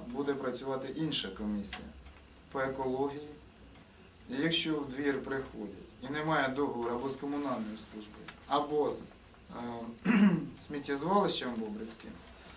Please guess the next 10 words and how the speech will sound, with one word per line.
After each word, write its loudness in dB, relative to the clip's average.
значить 0
ми 2
повністю -2
маємо -2
право 2
штрафувати -2
по -6
екології -2
цю -6
сім'ю, -4